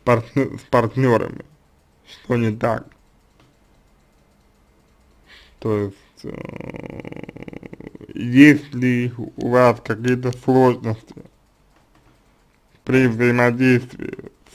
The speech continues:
с партнерами? Что вас, к при-, к примеру, ам, объединяет с, с,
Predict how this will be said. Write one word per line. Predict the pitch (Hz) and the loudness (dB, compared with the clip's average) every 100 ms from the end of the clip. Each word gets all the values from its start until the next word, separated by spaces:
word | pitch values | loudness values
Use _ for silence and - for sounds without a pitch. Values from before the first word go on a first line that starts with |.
| - | -4
с | 113 113 107 - _ - | 0 2 0 -2 _ -2
партнерами? | 110 107 117 117 107 92 - - 151 _ - - _ _ _ _ - _ _ _ _ _ _ _ _ _ _ _ | -2 -2 -4 -4 -2 -4 -10 -16 -20 _ -20 -20 _ _ _ _ -20 _ _ _ _ _ _ _ _ _ _ _
Что | - - 151 147 | -20 -2 6 8
вас, | 139 143 139 - - | 10 10 8 -2 -16
к | - | -4
при-, | 131 120 | -2 -2
к | - | -8
примеру, | - 127 123 131 131 127 117 107 98 95 _ _ _ _ _ _ _ _ _ _ _ - _ _ _ _ - - | -4 0 2 4 4 4 4 2 -2 -10 _ _ _ _ _ _ _ _ _ _ _ -20 _ _ _ _ -20 -10
ам, | 117 110 107 110 110 110 127 _ _ _ - _ _ _ _ _ _ _ _ _ - - - - - - | -6 -2 -2 -4 -8 -10 -16 _ _ _ -20 _ _ _ _ _ _ _ _ _ -20 -20 -20 -20 -10 0
объединяет | 127 123 127 131 143 147 147 127 113 92 - - - _ _ _ _ _ - - _ _ _ - - _ _ 117 | 2 2 0 6 8 8 8 8 6 2 -8 -20 -20 _ _ _ _ _ -20 -20 _ _ _ -20 -20 _ _ -16
с, | |
с, | 110 | -14